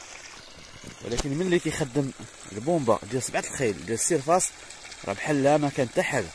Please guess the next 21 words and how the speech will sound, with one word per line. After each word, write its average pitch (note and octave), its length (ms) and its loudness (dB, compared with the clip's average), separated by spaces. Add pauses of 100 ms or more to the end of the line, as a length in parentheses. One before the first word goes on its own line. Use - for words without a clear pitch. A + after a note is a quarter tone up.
(1080)
كتصوطع C3+ 440 4
في C3 100 0
هادشي B2 220 -2
كامل C#3+ 240 4 (1200)
ملي A2 300 2 (200)
تيبدا A2+ 220 2
السقي. - 400 -2
ودابا C3 280 4
مع C3 180 4
الحرارة B2+ 600 4 (400)
هاد G#2+ 140 -4
الموجة A#2+ 420 4
هادي، D3 180 2 (540)
يعني A2+ 380 0
السيد، C3 400 2
آه، A2 640 6
الماء A#2 240 2
خاصو، - 360 2 (920)
غيخصو G#2+ 400 -2
الماء A#2+ 160 2
بزاف. - 380 6